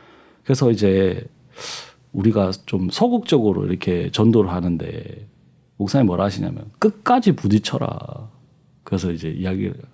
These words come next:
하는 거예요. 어떤 분이 뭐라고 하시냐면 "목사님, 제가 복음 전하면 안 듣습니다. 딴 방으로 도망가 버립니다." "아, 도망가면 길은 열려 있잖아. 계속 이야기해."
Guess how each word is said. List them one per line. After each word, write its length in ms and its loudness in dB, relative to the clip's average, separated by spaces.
하는 260 0
거예요. 220 -2
어떤 240 0
분이 180 -2
뭐라고 320 -6
하시냐면 300 -8
"목사님, 320 -6
제가 260 -6
복음 320 0
전하면 800 -6
안 200 0
듣습니다. 760 0
딴 200 4
방으로 300 2
도망가 400 4
버립니다." 680 -4
"아, 140 4
도망가면 580 4
길은 400 6
열려 240 4
있잖아. 340 2
계속 400 4
이야기해." 640 2